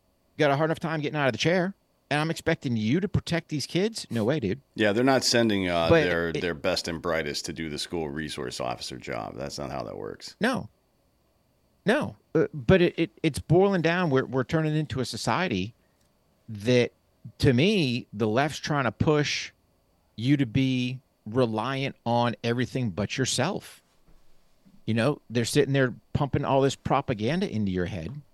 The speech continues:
Speaker 1: And, I mean, it's almost like if you take a playbook out of the Soviets,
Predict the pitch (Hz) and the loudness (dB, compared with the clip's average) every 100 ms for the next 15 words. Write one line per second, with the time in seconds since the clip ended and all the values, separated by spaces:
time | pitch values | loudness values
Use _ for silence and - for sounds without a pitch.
0 | _ - - _ - 156 156 170 170 - | _ -20 -20 _ -2 0 2 4 4 4
1 | 160 220 220 175 170 156 143 165 151 139 | 4 2 0 -2 -2 -4 -4 -2 0 -2
2 | 151 143 139 143 139 127 - 165 220 - | 0 0 0 0 0 0 0 0 0 -4
3 | - - | -6 -14